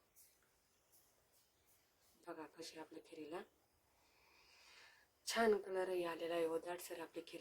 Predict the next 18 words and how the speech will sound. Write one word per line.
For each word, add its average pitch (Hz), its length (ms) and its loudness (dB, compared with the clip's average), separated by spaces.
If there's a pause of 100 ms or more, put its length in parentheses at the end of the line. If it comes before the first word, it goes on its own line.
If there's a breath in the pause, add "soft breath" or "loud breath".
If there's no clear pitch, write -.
(140)
तयार 156 200 -4
आहे. 151 200 -10 (1000)
बघा 165 200 -6
तर 160 140 -12
तुम्ही, 160 340 -8 (400)
किती 170 180 -10
सुंदर 156 360 -6
अशी. 156 200 -8
आणि 175 280 -2
हे 180 220 -2 (480 loud breath)
सर्व 190 300 2
काही 180 200 0
मी 170 200 4
एकाच 170 220 -6
ह्याच्यात 160 280 -4
दाखवलेलं 156 500 -6
आहे 151 140 -6
तुम्हाला, 147 360 -12